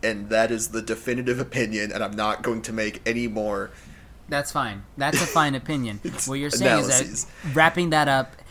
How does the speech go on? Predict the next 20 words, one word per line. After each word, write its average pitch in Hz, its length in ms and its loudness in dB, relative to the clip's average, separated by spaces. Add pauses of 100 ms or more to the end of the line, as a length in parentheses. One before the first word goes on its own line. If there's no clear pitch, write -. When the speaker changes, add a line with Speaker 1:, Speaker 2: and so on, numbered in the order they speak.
(160)
Speaker 2:
in 143 100 0
an 151 100 -2
unpeeled 185 600 -2
banana, 127 580 -2
or 160 240 4
a 151 60 2
rather, 143 320 0 (100)
oh 165 120 2
my 139 120 -2
God, 127 140 -4
if 143 80 -2
it 165 40 2
was 156 140 -2 (140)
unpeeled, 160 760 0 (360)
Speaker 1:
I 147 220 6
Speaker 2:
honestly, 123 120 4
Speaker 1:
would've 117 240 4
Speaker 2:
Zach, 185 300 4
Speaker 1:
thrown 107 300 -2
up. 95 220 -8